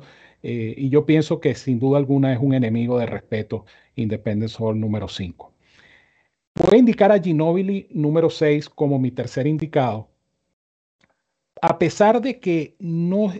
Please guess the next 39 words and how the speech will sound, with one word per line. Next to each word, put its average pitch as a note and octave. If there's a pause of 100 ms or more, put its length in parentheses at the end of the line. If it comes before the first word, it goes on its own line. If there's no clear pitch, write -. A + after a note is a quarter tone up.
no F#3
estoy G#3+
muy G3+
a G#3
favor E3
de E3+
los C3+
ejemplares C3
que D3+
corrieron C3+
en C3
la A#2
Breeders' B2+
Cup, G#2 (760)
porque E3
esos F3+
son G3+
compromisos D#3
sumamente E3+
exigentes B2
para A2
estos -
caballos A#2+ (100)
y C#3+
el C3+
tiempo E3+
de F#3
recuperación C3+
puede D#3
variar, B2
el G#2+
tiempo C#3+
de F3
recuperación C3
puede D3
ser D3
incluso C#3
muy C3
largo. A#2